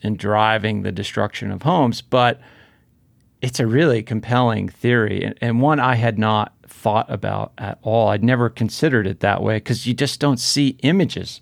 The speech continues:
of that. The other kind of piece that I had not, uh, considered that was just fascinating, and, and it, it's kind of a, you know, it, it's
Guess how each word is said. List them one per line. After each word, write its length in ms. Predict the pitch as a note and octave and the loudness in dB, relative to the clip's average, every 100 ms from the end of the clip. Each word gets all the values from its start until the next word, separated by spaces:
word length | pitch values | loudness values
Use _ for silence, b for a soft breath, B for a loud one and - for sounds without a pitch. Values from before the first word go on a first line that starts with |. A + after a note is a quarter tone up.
| - | -14
of 160 | F#2 - | -10 -6
that. 400 | F#2+ F#2+ - - b b b b b b b - | -6 -6 -10 -14 b b b b b b b -2
The 180 | F3+ - | -2 2
other 420 | G3+ D4 D4+ C3+ - _ - - | 2 4 2 0 -6 _ -14 -2
kind 260 | D#3+ D3 | 2 4
of 260 | C3 G#2+ - _ - | 4 2 -4 _ -8
piece 380 | - F3+ D3+ - | 0 2 2 0
that 120 | C3 | 0
I 180 | C3 B2+ | 2 4
had 140 | A#2+ | 2
not, 460 | A#2+ B2+ B2 B2 B2 | 2 2 2 0 -2
uh, 220 | A#2 A2 - | -4 -4 -6
considered 640 | A#2+ - - C3 A#2+ A2+ | -6 -6 -4 0 0 0
that 300 | A2+ G#2+ A2 - | 0 0 -2 -8
was 160 | A#2+ - | -10 -8
just 220 | - - | -4 -4
fascinating, 880 | - B2 D#3 - C3+ G#2+ G#2+ A2 A2+ | -2 -2 -2 -2 0 0 0 0 -2
and, 120 | A#2+ | -2
and 200 | B2 C3 | -4 -2
it, 160 | C3+ - | -4 -2
it's 260 | E3 - | -4 -4
kind 320 | - G3+ A#3 G#3+ | -6 0 2 4
of 140 | C3+ | 4
a, 260 | B2+ A2 G#2 b b b b b b b b _ _ | 4 2 -2 b b b b b b b b _ _
you 140 | D3+ | 0
know, 180 | C#3+ C3 | 2 2
it, 320 | B2+ - C3 - | 0 -2 -6 -4
it's 240 | C3 | -6